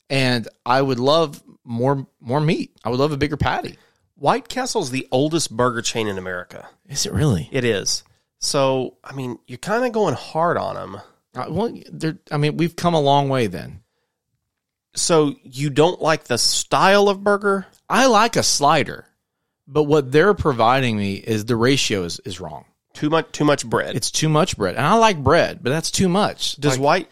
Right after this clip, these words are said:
Speaker 1: it feels like you're getting slop in the middle of bread.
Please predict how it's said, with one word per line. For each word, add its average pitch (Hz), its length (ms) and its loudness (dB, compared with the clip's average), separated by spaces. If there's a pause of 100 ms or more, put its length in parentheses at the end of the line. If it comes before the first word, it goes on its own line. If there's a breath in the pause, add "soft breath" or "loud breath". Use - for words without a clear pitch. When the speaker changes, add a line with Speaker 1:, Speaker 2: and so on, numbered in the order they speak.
(140)
Speaker 1:
it 156 120 -2
feels 202 240 6
like 185 120 0
you're 156 100 -6
getting 147 180 0
slop 139 480 0
in 117 100 2
the 110 60 -4
middle 113 200 -4
of 87 120 -8
bread. 85 300 -8